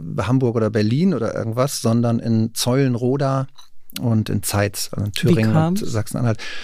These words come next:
Speaker 1: Ich weiß es nicht. Ich hab damals unsere Konzerte selbst gebucht und man hat irgendwie, es gab eine Szene und man hat geguckt, wo sind Leute, die was veranstalten und, äh, dann ist man da halt irgendwie hingefahren,
Speaker 2: Mhm,
Speaker 1: weil für
Speaker 2: mhm.
Speaker 1: uns war diese Band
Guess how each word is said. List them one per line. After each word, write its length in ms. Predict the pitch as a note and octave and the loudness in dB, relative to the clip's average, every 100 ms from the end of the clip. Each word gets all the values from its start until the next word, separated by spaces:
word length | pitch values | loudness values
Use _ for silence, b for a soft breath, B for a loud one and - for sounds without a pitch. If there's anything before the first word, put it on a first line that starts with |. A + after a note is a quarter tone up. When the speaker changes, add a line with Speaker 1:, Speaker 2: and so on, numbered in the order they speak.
| B B B B B B - - - - | B B B B B B -10 -8 -8 -4
Speaker 1:
Ich 340 | G#2 - - | -2 0 -2
weiß 260 | - A2+ - | -2 -2 0
es 120 | C3+ | 0
nicht. 80 | - | 0
Ich 100 | - | 0
hab 80 | D3 | 0
damals 300 | A#2 B2+ C3 | 2 2 2
unsere 200 | C3 B2 | 0 0
Konzerte 420 | A2+ A#2 B2+ B2+ | -2 0 0 0
selbst 380 | A2+ A2 C3 - | 0 0 0 0
gebucht 600 | - G2+ A#2 C#3+ F3+ - | -2 0 0 0 0 -4
und 500 | - B2 - - - - | -2 0 0 -4 -6 -6
man 160 | G2+ | -6
hat 240 | F#2 - - - | -4 -6 -10 -12
irgendwie, 800 | - F#2+ A#2+ C#3 C#3 - - B2+ | -14 -8 -2 0 -2 -6 -4 -2
es 140 | C#3+ - | -2 -2
gab 180 | A#2 A#2 | -2 0
eine 120 | A#2+ | -2
Szene 580 | - A#2+ A#2 D3 D#3 D3 | -2 0 2 2 0 0
und 100 | C3+ | 0
man 180 | A#2+ | 0
hat 380 | A#2 - - - - | -2 -4 -6 -6 -2
geguckt, 400 | B2+ - C#3 B2+ | 0 0 -2 0
wo 140 | B2 | 2
sind 160 | B2 A2+ | 2 2
Leute, 320 | A2 B2+ C#3 | 0 0 0
die 120 | C3 | 2
was 140 | A#2 - | 0 -2
veranstalten 1300 | - A#2 C#3 - - - C3+ D3 D3+ D#3 D3+ D#3+ | -2 0 0 0 -2 -2 0 2 2 2 2 2
und, 640 | C3+ A#2+ A2+ - - - B2+ | 0 0 -2 -4 -6 -4 -2
äh, 240 | C3 C3 | 0 0
dann 140 | A#2+ B2 | 0 -2
ist 160 | B2 | 0
man 80 | C3 | 0
da 120 | B2+ | 2
halt 120 | B2+ B2+ | 0 0
irgendwie 200 | C3 A#2+ | 0 2
hingefahren, 400 | D3 F#3 F3 B2 | 6 6 6 4
Speaker 2:
Mhm, 40 | |
Speaker 1:
weil 120 | A#2+ | 2
für 120 | A2+ - | 4 4
Speaker 2:
mhm. 60 | |
Speaker 1:
uns 200 | C#3+ - | 4 4
war 120 | C#3 | 2
diese 200 | B2+ A#2+ G#2+ | 2 0 0
Band 520 | A2+ A#2 C#3 D3 | 2 2 2 0